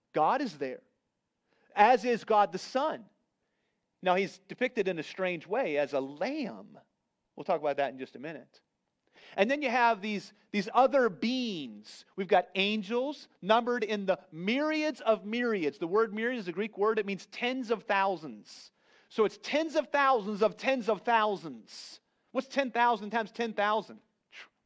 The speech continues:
Big number, I know that. And thousands of thousands, and these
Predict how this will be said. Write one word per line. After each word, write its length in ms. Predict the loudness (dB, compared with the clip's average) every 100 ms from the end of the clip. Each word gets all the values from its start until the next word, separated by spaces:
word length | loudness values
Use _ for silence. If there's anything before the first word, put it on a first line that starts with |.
| -4
Big 200 | -4 -2
number, 360 | -4 -4 -14 -10
I 60 |
know 120 | -6 -2
that. 380 | -2 -2 -10 -20 _ -6 0
And 300 | 2 2 0
thousands 500 | 2 4 2 -2 -4
of 100 | 0
thousands, 380 | 2 2 -2
and 240 | 0 0 0
these 140 | -6